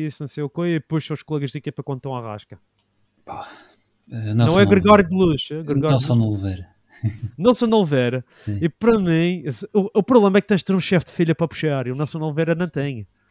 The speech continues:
Speaker 2: Pá.
Speaker 1: Por isso eu escolhi o Nathan Van Hooydonk, mas não, não, mas não é porque
Speaker 2: Ok.
Speaker 1: ele,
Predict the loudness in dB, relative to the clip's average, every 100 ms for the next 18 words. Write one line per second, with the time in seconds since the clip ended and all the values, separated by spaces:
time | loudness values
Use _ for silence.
0 | _ -12 -12 -8 -2 0 0 0 4 4
1 | 6 2 2 2 2 4 2 0 0 0
2 | 2 0 0 -2 -2 -2 0 2 0 0
3 | 0 0